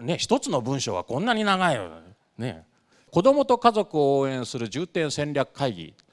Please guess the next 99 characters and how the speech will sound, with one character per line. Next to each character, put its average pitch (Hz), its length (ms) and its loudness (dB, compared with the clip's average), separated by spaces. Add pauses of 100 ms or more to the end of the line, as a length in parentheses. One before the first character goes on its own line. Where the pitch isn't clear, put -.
(380)
個 269 140 0
人 262 180 -2
が 185 80 0
仕 170 100 -2
事 196 220 -2
上 202 160 -2
の 196 80 -2
責 190 200 -4
任 190 140 -4
を 190 40 0
果 180 60 -2
た 185 120 -2
し 165 60 -4
つ - 100 -14
つ、 147 100 -12
結 - 180 -4
婚 214 200 -4
や 208 80 0
育 208 180 -4
児 160 100 -4
を 147 40 0
は 143 80 -2
じ 147 80 -8
め 147 80 -6
と - 60 -12
す - 100 -12
る 135 80 -10
家 139 100 0
族 190 160 -4
形 190 160 -2
成 165 160 -4
の 131 120 -6
ほ 113 60 -8
か、 123 500 -2
あ、 113 40 -8
介 175 220 -2
護 147 80 -2
や 127 180 0
キ 127 120 -6
ャ 123 40 -4
リ 143 80 -6
ア 156 80 -2
形 143 180 -6
成、 113 220 -6
地 - 180 -14
域 - 80 -20
活 - 240 -10
動 135 100 -6
へ 123 40 -8
の 117 80 -8
参 117 160 -10
加 120 120 -8
と、 113 120 -8
個 123 120 -10
人 113 140 -8
の 110 100 -6
多 98 120 -12
様 95 100 -6
な 240 120 -4
ラ 226 100 -6
イ 226 60 -6
フ 214 100 -6
ス - 80 -10
タ 202 140 -4
イ - 20 0
ル 190 60 -6
の 185 120 -8
家 185 120 -6
族 170 180 -10
や 160 60 -2
ラ 160 100 -2
イ 151 60 -4
フ 147 80 -10
ス - 80 -12
テ 165 100 -10
ー 156 80 -4
ジ 143 60 -8
に 143 100 -10
応 135 100 -4
じ 131 60 -14
た 127 80 -12
希 - 140 -16
望 113 80 -8
を 107 80 -2
実 110 180 -10
現 214 100 -6
で 269 80 -8
き 226 60 -14
る 247 60 -6
よ - 40 -4
う - 20 -4
に - 20 -4
す - 60 -8
る 170 60 -12
こ 165 80 -10
と 151 80 -4
で 131 60 0
あ 117 60 -2
る。 - 80 -20